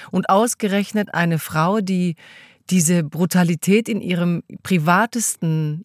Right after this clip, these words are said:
mit ihrem Mann verbundenen, wir werden gleich darüber reden, erfahren hat,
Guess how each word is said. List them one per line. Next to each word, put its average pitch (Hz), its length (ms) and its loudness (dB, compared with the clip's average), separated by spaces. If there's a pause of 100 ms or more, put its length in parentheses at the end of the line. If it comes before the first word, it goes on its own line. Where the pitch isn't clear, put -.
mit - 300 -4
ihrem 185 400 2
Mann 175 320 0
verbundenen, 185 560 0
wir 165 160 -2
werden 170 160 0
gleich 175 160 -2
darüber 170 160 -6
reden, 185 160 -2
erfahren 170 400 0
hat, 185 140 -2